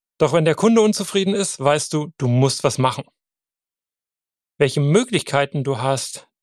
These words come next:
die Kundenzufriedenheit zu erheben, das stelle ich dir einfach in einer der kommenden Podcast-Folgen vor.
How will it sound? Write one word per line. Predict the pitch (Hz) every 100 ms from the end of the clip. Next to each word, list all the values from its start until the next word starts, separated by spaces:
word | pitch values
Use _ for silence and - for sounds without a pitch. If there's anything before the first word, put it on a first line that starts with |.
| _
die | 147 135 127
Kundenzufriedenheit | - 208 185 139 139 156 147 120 131 -
zu | 139
erheben, | 123 120 208 160 147 196 - _ _ _ _ -
das | 180 -
stelle | 160 156
ich |
dir | - 156
einfach | 147 143 147 -
in | 151 147
einer | 143 143
der | 139
kommenden | - 220 196 139
Podcast-Folgen | - 147 - 147 - 156 156 165
vor. | - 202 254